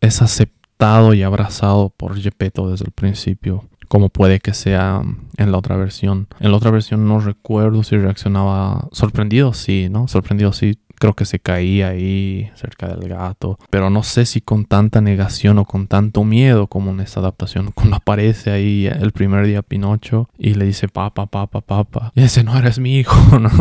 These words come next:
Aléjate de mí", así. Completamente loco, Geppetto. Básicamente, esta relación es como ganarse el aprecio, ¿no? O, o aceptar el hecho de que Carlo, su hijo verdadero, um,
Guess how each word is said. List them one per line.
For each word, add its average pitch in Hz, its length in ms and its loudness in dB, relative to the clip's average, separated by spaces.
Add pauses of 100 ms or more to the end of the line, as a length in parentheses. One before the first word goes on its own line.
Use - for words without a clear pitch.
Aléjate 120 640 2
de 107 160 4
mí", 110 220 0
así. 101 340 -8 (460)
Completamente 107 840 -4
loco, 95 460 -4
Geppetto. 95 720 -6 (100)
Básicamente, 110 1120 0 (500)
esta - 200 -2
relación 101 520 -2
es 110 80 -4
como 92 420 -6
ganarse 107 520 -4
el 117 60 -4
aprecio, 117 500 -4
¿no? 104 260 -4
O, 95 400 -6
o 104 560 8
aceptar 110 500 2
el 113 120 6
hecho 110 560 4 (100)
de 98 240 0
que - 360 -8
Carlo, 107 540 2
su - 160 -6
hijo 98 560 -2 (220)
verdadero, 98 720 2 (140)
um, 95 440 -4